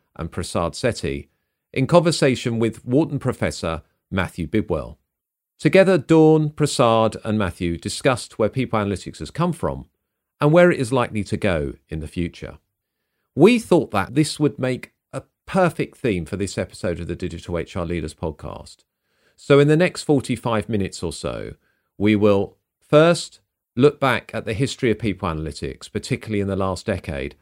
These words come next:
and how it has grown. Then second, we'll reflect on the role the pandemic and other recent macroeconomic events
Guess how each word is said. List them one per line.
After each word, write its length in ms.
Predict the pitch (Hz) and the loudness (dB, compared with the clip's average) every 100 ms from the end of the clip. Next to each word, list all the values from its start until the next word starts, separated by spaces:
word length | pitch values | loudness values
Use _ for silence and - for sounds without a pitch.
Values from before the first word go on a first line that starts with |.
| _ | _
and 120 | 80 | -12
how 220 | 76 95 | -8 -6
it 120 | 85 - | -6 -6
has 180 | 78 | -12
grown. 480 | - 82 62 - - _ _ _ _ _ _ - | -6 -6 -6 -10 -18 _ _ _ _ _ _ 0
Then 240 | 120 120 | 2 2
second, 580 | - 151 147 143 143 - _ _ | 2 0 2 -2 -2 -6 _ _
we'll 120 | 120 | 4
reflect 440 | 120 117 135 - - | 4 4 0 -2 -4
on 80 | 123 | -2
the 80 | |
role 240 | 113 120 117 | 2 4 4
the 80 | 110 | 0
pandemic 640 | 113 104 110 107 95 - | -2 0 0 0 -2 -4
and 140 | 92 | -4
other 240 | 107 110 107 | -2 0 0
recent 440 | 107 110 - - | 0 -2 -4 -8
macroeconomic 840 | 107 101 - 98 - 98 92 90 92 | -8 -8 -4 -4 -2 -4 -4 -4 -6
events 500 | 85 82 76 - | -4 -6 -8 -14